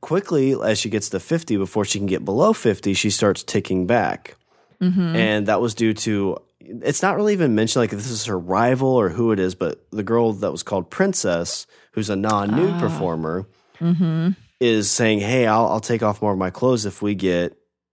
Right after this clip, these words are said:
Speaker 1: Lola down from fifty, if we drop her ten points." My, my theory is that this copying thing that happens, happens to the girls that get into the top fifty.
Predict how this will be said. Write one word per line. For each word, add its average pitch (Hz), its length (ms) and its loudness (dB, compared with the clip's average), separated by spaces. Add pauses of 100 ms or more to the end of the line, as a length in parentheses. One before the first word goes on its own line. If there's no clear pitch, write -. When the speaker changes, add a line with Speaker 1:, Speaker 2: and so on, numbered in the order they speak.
(500)
Speaker 1:
Lola 113 520 0
down 92 320 0
from 95 200 -4
fifty, 123 340 0
if 85 120 -6
we 98 80 0
drop 90 280 0
her 90 60 -2
ten 85 280 -2
points." - 580 -2 (1500)
My, 175 520 0
my 151 300 0
theory 165 500 2
is 107 140 0
that 98 320 0
this 101 200 0
copying 151 800 0
thing 151 360 0
that 147 160 -2
happens, 160 680 -4 (500)
happens 123 500 0
to 113 400 0
the 98 140 -2
girls 110 400 0
that 104 100 0
get 104 200 -2
into 107 240 0
the 98 120 -2
top - 300 -2
fifty. - 560 -4